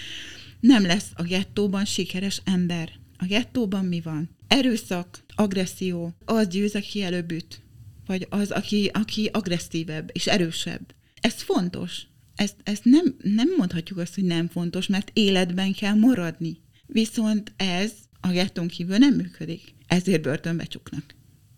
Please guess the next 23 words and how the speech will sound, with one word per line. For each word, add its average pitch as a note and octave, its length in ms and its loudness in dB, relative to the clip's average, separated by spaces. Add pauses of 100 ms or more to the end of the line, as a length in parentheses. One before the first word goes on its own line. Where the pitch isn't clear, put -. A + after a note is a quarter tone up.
(120)
Ez F3+ 220 -2
büntetendő. F3 840 -4 (540)
Az, F3+ 220 2
hogyha F3+ 240 -6
hangosan F3 480 -2
kiabálsz, D#3+ 680 -8
hogyha D#3+ 320 -8
megfenyegeted, D3+ 1000 -6 (520)
vagy D#4+ 220 0
ha G3+ 80 -2
éppen E3+ 300 -6
elveszed, D#3+ 800 -2 (300)
ez E3+ 180 0
a E3+ 80 -2
gettón E3 340 -6
kívül E3+ 260 -6
nem D#3+ 200 2
működik. E3+ 480 0 (760)
Tehát G#3+ 600 0
ahhoz, F3+ 600 0
hogy E3+ 360 -8
a - 160 -6
társadalomban E3+ 880 0